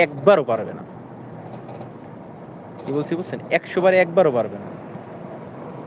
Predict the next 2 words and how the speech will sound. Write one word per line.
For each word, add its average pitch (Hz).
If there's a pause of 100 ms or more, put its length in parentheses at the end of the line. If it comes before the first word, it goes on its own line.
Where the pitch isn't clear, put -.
(3000)
এটা 135
হলো 139